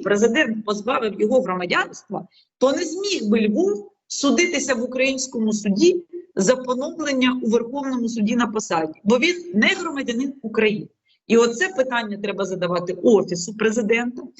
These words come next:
А зараз Офіс Президента не спрацював, і громадянство Львова залишається.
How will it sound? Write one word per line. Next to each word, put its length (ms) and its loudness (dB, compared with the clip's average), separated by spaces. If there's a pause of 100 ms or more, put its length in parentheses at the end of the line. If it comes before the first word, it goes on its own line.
(240)
А 140 0
зараз 380 -4
Офіс 280 -4
Президента 580 2
не 140 0
спрацював, 680 -2 (140)
і 180 4
громадянство 840 0 (100)
Львова 340 4
залишається. 880 0